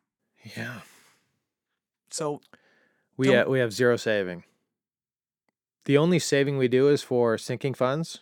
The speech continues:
Speaker 2: Yeah,
Speaker 1: which
Speaker 2: yeah. What do you got? Tell
Speaker 1: Oh,
Speaker 2: me, tell me
Speaker 1: okay.
Speaker 2: what you got there.
Speaker 1: Yeah, about four hundred a month savings.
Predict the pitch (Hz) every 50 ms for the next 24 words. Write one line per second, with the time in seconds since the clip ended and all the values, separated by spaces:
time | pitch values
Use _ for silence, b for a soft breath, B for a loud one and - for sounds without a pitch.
0 | _ _ - - 233 220 190 170 156 165 190 208 208 202 196 165 - - 151 147
1 | 131 120 117 120 - 220 226 233 226 202 - - 202 180 - 180 151 127 - _
2 | - 127 117 98 98 110 110 90 - - 156 160 151 170 160 131 117 113 113 113
3 | 117 113 - - - _ _ _ - - - - - 123 120 120 107 113 113 110
4 | 113 110 - - -